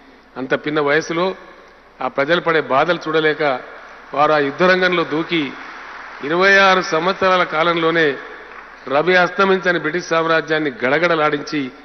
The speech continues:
భారత జాతి చెప్పుకునే, గర్వంగా చెప్పుకునే అనేక మంది అమరవీరులు, స్వాతంత్ర సమరయోధులు, భగత్ సింగ్ కావచ్చు, ఆజాద్, చంద్రశేఖర్ కావచ్చు, సుభాష్ చంద్రబోస్ కావచ్చు,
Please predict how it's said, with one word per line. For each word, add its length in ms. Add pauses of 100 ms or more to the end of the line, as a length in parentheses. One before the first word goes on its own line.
(480)
భారత 380
జాతి 400
చెప్పుకునే, 400
గర్వంగా 360
చెప్పుకునే 360
అనేక 420
మంది 300 (240)
అమరవీరులు, 520 (380)
స్వాతంత్ర 400
సమరయోధులు, 580 (640)
భగత్ 260
సింగ్ 180
కావచ్చు, 420
ఆజాద్, 400 (380)
చంద్రశేఖర్ 540
కావచ్చు, 420
సుభాష్ 400
చంద్రబోస్ 340
కావచ్చు, 360